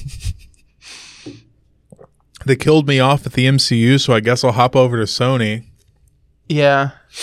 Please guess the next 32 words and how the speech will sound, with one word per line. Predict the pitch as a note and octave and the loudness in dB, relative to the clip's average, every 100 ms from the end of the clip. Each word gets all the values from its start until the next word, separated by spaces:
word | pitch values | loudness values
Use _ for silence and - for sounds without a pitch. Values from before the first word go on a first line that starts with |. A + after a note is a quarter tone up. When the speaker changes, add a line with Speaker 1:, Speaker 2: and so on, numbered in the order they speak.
| - - - _ _ _ _ _ _ - | -8 -10 -16 _ _ _ _ _ _ -12
Speaker 1:
Yeah. | B2 A#2 A#2+ A#2+ B2+ - | -8 -6 -6 -8 -10 -2
Speaker 2:
Plus, | E3+ D#3+ | 0 2
with | B2 A2+ | 0 0
multiverses, | A2+ A#2+ G#2+ G#2 - G#2+ G#2+ | 0 0 -4 -4 -4 -8 -8
it | |
all | G#2 G2 | -8 -8
make, | G2 G2+ - | -10 -14 -14
it | G#2 | -8
doesn't | G2+ G2+ | -8 -8
matter | G#2 G2 | -8 -8
now. | G2+ G2+ F#2+ - - _ _ _ _ _ _ _ _ _ _ _ _ _ _ _ _ _ _ - | -8 -8 -10 -14 -20 _ _ _ _ _ _ _ _ _ _ _ _ _ _ _ _ _ _ -8
That | G2+ - | -8 -8
looks | G#2 - - _ _ _ | -14 -16 -20 _ _ _
dumb. | A2+ E2 E2+ D2 - - _ _ _ _ _ _ _ - _ | -4 -4 -6 -14 -16 -20 _ _ _ _ _ _ _ -20 _
Speaker 1:
Did | - | -8
you | E3 | -4
see | G3 F3 | -2 -2
the | D3 | -4
th-, | - - C#3 | -8 -12 -8
theory | - D3 C#3 C3+ | -4 -2 -2 -4
floating | D3+ C#3 C3+ | -4 -4 -4
around | C3 B2 C3 C3 | -4 -4 -6 -8
for | C3+ B2 | -10 -8
what | A#2+ A#2+ | -8 -8
the | A#2+ A2+ A2 | -6 -6 -6
Loki | A2+ B2 C3 | -6 -2 0
Speaker 2:
This | C#3 - B2 | 2 0 -4
looks | - | -6
dope. | - G#2 F#2 - | -6 -8 -8 -14
Speaker 1:
for | - C#3 | -10 -4
what | B2+ A#2+ | -4 -4
the | B2+ A#2 A2 G#2+ | -4 -4 -4 -8